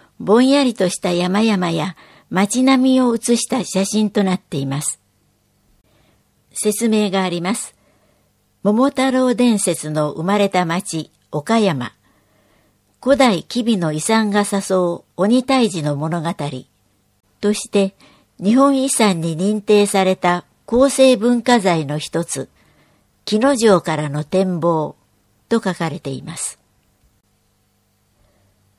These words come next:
広報アンケート。ご回答いただいた方に抽選で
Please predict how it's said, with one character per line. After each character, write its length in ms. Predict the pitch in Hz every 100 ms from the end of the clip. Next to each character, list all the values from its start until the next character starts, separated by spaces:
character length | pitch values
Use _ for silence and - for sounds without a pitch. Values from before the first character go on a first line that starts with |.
| _ _ _ _ _ _ _
広 300 | 233 269 277
報 300 | 277 262 233
ア 120 | 226
ン 100 | 240
ケ 240 | 208 165 147
ー 40 |
ト。 240 | - - - _ _ _ _ _ _ _ _ _ _ _ _
ご 160 | 226 226
回 240 | 240 262
答 200 | 262 254
い 100 | 247
た 120 | 240
だ 140 | 226 226
い 100 | 214
た 160 | 220
方 280 | 214 208 202
に 200 | 165 160
抽 220 | - 196 202
選 320 | - 202 175
で 160 | 180